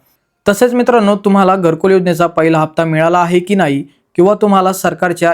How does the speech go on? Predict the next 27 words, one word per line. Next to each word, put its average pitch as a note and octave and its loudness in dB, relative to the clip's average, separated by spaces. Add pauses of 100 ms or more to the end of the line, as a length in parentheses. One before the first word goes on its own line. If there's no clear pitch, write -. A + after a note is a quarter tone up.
इतर E3 -2
कोणत्या E3+ -2
योजनेबद्दल F#3+ 2
माहिती F#3 -2
जाणून F#3 0
घ्यायची F#3 0
आहे D#3 0 (460)
हे F3+ 0
आम्हाला G#3+ 0
कमेंट F#3 -2
करून F3+ 0
नक्की E3+ 0
सांगा. C#3 -8
लवकरच F3+ 0
आम्ही F3 0 (340)
त्या F#3+ 0
संबंधित A3 0
योजनेवर G#3+ 2
माहिती F3 -4
सांगण्याचा D3+ -2
प्रयत्न E3 -4
करू. B2 -8 (400)
तर G3 -2
चला G#3+ -2
मित्रांनो, A3 0
पुन्हा G3+ 0
भेटू F#3+ -2